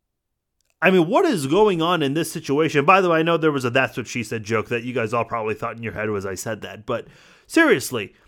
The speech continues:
like, if you're, if you're a professional athlete, you want someone that's going to be, like, physically, that's the best at what they do. And if that's the case,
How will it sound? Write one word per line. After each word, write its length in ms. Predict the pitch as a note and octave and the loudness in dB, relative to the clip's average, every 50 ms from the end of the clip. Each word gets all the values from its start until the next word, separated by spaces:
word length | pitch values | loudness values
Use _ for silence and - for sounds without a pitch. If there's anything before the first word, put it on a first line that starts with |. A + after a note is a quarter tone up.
| _ _ _ _ _ | _ _ _ _ _
like, 140 | F#3+ G#3+ G3+ | -2 2 4
if 340 | A3+ G#3+ F3 G3+ G3 - | 4 6 6 4 4 2
you're, 400 | - F#3+ A3 C4+ D#4+ E4 C#4+ A3+ | -2 -6 -4 -2 -2 -2 -2 0
if 180 | F#3 G3+ F#3+ - | 0 -2 -2 -2
you're 120 | G#3+ C4 | -2 -4
a 40 | D4 | -4
professional 540 | C4+ - G#3+ F#3 G#3+ G#3 G3+ G#3 G#3+ G3+ F3+ | -2 -2 0 2 2 0 0 -2 -2 -2 0
athlete, 380 | D#3 C3+ A#2+ A#2 - C#3+ D#3 D3+ | 0 0 -2 -2 -4 -6 -6 -4
you 200 | E3 F#3+ A#3 C#4 | -2 -2 0 2
want 300 | C#4 C4+ C4+ B3 F#3 - | 2 2 0 0 -2 -6
someone 600 | - - G#3 F3+ D#3 C3 A#2 A2+ A2 A2+ C3+ C#3+ - _ _ _ _ _ _ - | -4 -2 -2 -2 -2 -4 -4 -4 -4 -4 -6 -8 -12 _ _ _ _ _ _ -4
that's 180 | D#3+ D#3 - | -4 -4 -2
going 240 | - F3 F3 F3 E3 | -2 -2 -2 -2 -4
to 80 | E3 C#3+ | -6 -8
be, 340 | D#3+ F3 D#3 C#3+ C#3+ C#3+ - C#3+ | -8 -8 -6 -6 -6 -8 -8 -6
like, 240 | C#3+ F3 F3+ - D#3 - - - _ _ | -6 -4 -4 -6 -8 -14 -20 -20 _ _
physically, 840 | - - - C4+ C#4 A#3+ A#3 G#3+ - F3 E3+ D#3+ D#3 D3 C3+ - _ _ _ _ _ _ _ _ | -14 -6 -4 -4 -2 -2 -4 -4 -2 0 2 2 2 0 -2 -8 _ _ _ _ _ _ _ _
that's 460 | - E3 E3+ D#3+ - - - - - _ _ _ _ _ _ _ _ _ _ _ _ _ _ _ _ _ _ _ _ _ _ _ _ _ | -2 0 0 -2 -2 -8 -10 -10 -12 _ _ _ _ _ _ _ _ _ _ _ _ _ _ _ _ _ _ _ _ _ _ _ _ _
the 100 | - F#3 | -2 2
best 240 | E3+ G#3 G#3 E3+ - | 4 4 4 4 2
at 80 | F3 C#3+ | 2 2
what 160 | D#3 D#3+ D3+ | 2 2 2
they 160 | D#3 C#3+ B2+ | 2 0 0
do. 320 | G#2+ B2 C#3 G#2 E2 - _ _ _ _ - | 0 -2 -6 -6 -8 -12 _ _ _ _ -2
And 140 | E3+ F3+ | 0 2
if 200 | F3 E3+ F3 - | 2 0 -2 -2
that's 300 | - F#3+ - A#3+ - - | -2 -2 -2 -2 -2 -6
the 100 | - - | -6 -8
case, 600 | - - - C#4 D#4 A#3+ D3 A#2+ A2+ - - - | -8 -6 -6 -2 -2 0 -2 -2 -4 -8 -10 -12